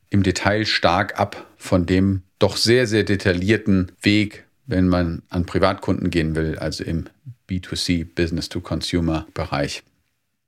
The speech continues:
Hat immer wieder geholfen, das Ganze noch klarer zu machen, wenn man noch zu viel Streuverluste hat. Von daher gesehen, Buyer Persona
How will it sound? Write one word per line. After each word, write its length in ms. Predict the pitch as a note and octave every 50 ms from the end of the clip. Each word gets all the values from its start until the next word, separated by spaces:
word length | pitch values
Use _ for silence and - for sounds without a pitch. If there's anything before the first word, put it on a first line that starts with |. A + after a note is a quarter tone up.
| _ _ _
Hat 200 | - A2 G#2+ -
immer 260 | - B2 A2+ G#2+ G2
wieder 200 | G#2+ G2 G2+ G2
geholfen, 480 | F2 F#2 D#2+ F2 F#2+ G2+ F#2+ - G2+ F#2
das 200 | - F2 - -
Ganze 260 | F2+ F2+ F2+ - F#2
noch 360 | F2+ F#2 G2+ G2+ - - -
klarer 560 | - - F#2 F2+ F2 F#2+ G#2+ A2 A2+ G#2 F#2
zu 120 | - - F#2+
machen, 400 | F2 E2+ E2 D#2+ - F2+ E2 D#2
wenn 120 | D#2+ E2
man 320 | E2+ E2+ E2+ E2+ E2 F2 - _ _ _ _ _ -
noch 160 | - F#2 - -
zu 200 | - - G#2 F#2+
viel 180 | - F#2+ F2
Streuverluste 720 | - - - F2 D#2+ - - E2 D#2 D2+ - - - - -
hat. 180 | D2 - - _ _ _
Von 160 | - - D2+
daher 180 | - D#2 D#2 D#2
gesehen, 380 | D2+ - - D2+ D2+ D2+ D#2+ _ _ _ -
Buyer 220 | E2 F2 F2 E2
Persona 640 | D#2+ - D#2+ D#2 D#2+ E2 D#2 E2+ E2+ E2 D#2+ D#2+ D#2